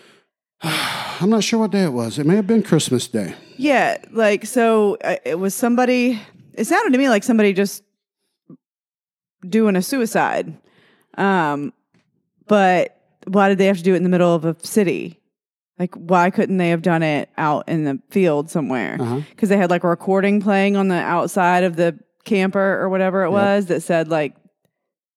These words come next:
Speaker 2: "This fucking shit's gonna self-destruct in five minutes," or whatever, like a Inspector
Speaker 1: Yeah.
Speaker 2: Gadget
Speaker 1: Fifteen
Speaker 2: type.
Speaker 1: minutes. Yeah, that's exactly how I pictured it going, too, just like Inspector Gadget.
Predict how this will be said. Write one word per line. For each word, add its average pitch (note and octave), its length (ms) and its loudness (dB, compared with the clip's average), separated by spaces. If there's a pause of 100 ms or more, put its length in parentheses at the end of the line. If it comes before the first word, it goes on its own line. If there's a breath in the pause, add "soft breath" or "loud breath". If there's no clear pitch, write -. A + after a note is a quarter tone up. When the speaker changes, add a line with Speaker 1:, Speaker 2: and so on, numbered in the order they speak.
Speaker 2:
"This - 220 -4
fucking F3+ 280 -2
shit's G3 300 -2
gonna F3+ 200 -2
self-destruct F3 600 0
in F3 80 -2
five E3+ 220 2
minutes," E3+ 340 -2
or A3 80 0
whatever, A3 360 0
like G3 200 0
a D#3+ 160 0
Inspector F3+ 480 -2
Speaker 1:
Yeah. F#3 40 0
Speaker 2:
Gadget E3 360 2
Speaker 1:
Fifteen D3+ 200 -2
Speaker 2:
type. A3 200 2
Speaker 1:
minutes. - 300 -6
Yeah, B2 180 -2
that's B2+ 240 -4
exactly C#3+ 460 -2
how C#3 180 0
I C3 160 0
pictured C#3 460 -2
it B2+ 120 -4
going, A#2+ 300 -2
too, G#2+ 240 2
just C3 200 -4
like C3+ 180 -2
Inspector B2 420 -4
Gadget. A2 420 -4